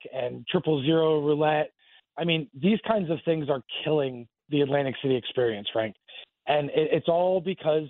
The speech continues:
you know, corporations now dominate the casino industry, where we used to have sort of mom and pop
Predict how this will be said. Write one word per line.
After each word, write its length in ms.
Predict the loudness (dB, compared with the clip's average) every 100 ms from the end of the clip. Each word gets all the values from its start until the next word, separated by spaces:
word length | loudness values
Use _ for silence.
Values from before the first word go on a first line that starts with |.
| -8
you 80 |
know, 180 | -8 -8 -4
corporations 760 | -2 0 0 0 0 -2 -2
now 200 | 0 0
dominate 720 | 2 0 0 -2 0 0 -2 -6 _ _ _ _
the 80 | -2
casino 480 | 0 0 0 2 0
industry, 440 | 2 2 4 2
where 240 | 2 2 0
we 160 | 0
used 200 | 0 2
to 60 | 2
have 160 | 0 0 0
sort 160 | 2
of 120 | 2 -2 -6
mom 260 | -2 -2
and 120 | -2
pop 240 | -4 -6